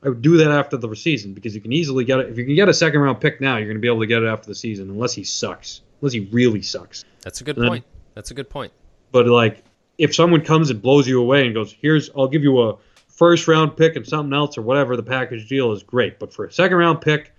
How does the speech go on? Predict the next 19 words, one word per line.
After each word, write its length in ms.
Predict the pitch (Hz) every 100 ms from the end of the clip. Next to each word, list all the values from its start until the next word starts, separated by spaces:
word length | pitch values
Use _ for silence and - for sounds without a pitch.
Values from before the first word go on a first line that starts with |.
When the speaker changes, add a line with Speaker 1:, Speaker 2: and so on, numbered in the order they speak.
| _ _
Speaker 1:
fucking 400 | - 165 160 113
wait 220 | 139 147
till 120 | 139
after 200 | 127 113
the 60 | 107
season 380 | - 120 98 95
because 420 | 95 104 95 95 _ -
you 160 | 120
can 140 | 147 117
get 160 | 127 117
a 40 |
second 260 | - 123 107
round 180 | 104 -
pick 220 | 117 -
for 180 | 101 98
him 160 | 92 - _
all, 500 | 143 127 120 107 - _ _ -
all 260 | 139 120
offseason. 360 | 101 92 -